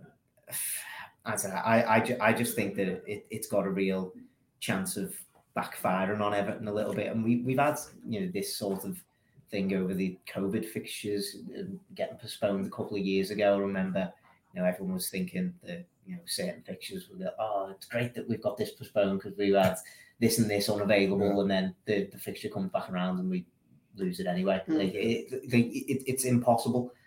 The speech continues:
Speaker 1: I just think it's impossible to tell. Uh, but, you know, in my, in my opinion, I'd rather, I'd rather play to just keep some momentum up,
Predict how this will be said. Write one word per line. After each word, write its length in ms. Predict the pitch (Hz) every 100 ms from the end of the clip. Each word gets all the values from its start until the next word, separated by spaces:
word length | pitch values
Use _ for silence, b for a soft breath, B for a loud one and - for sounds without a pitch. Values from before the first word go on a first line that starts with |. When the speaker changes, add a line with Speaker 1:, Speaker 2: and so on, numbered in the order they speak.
| B
Speaker 1:
I 60 | -
just 180 | 104 -
think 140 | 240
it's 140 | - 107
impossible 560 | 95 107 - 98 98
to 80 | 101
tell. 360 | - 95 98 - _ _ _ -
Uh, 260 | 101 98 95 - -
but, 220 | 95 - - _ _ -
you 100 | 98
know, 80 | 92
in 120 | 104
my, 120 | 110
in 120 | 127
my 180 | 123 107
opinion, 340 | 110 117 98 90
I'd 200 | 90 90
rather, 420 | 87 87 87 87 _
I'd 200 | 98 95
rather 220 | 90 82 90
play 300 | - 90 90
to 100 | -
just 180 | 95 -
keep 180 | 98 -
some 120 | 98
momentum 420 | 92 90 87 98
up, 160 | 90